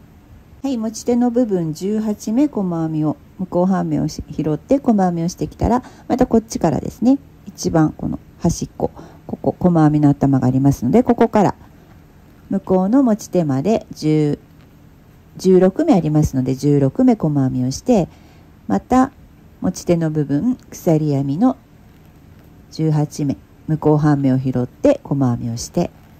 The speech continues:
最後、また八目ですね。こ-、えっと、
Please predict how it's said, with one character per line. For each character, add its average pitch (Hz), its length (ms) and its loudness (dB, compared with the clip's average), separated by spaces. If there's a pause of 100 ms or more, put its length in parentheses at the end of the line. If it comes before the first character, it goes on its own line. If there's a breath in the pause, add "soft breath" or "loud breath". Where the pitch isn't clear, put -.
(120)
最 214 320 0
後、 262 260 2 (640)
ま 214 120 -2
た 220 120 2
八 214 300 0
目 156 120 0
で - 80 -6
す - 140 -14
ね。 285 180 4 (540)
こ-、 160 120 -6 (160)
え 135 80 -6
っ - 40 -8
と、 - 420 -10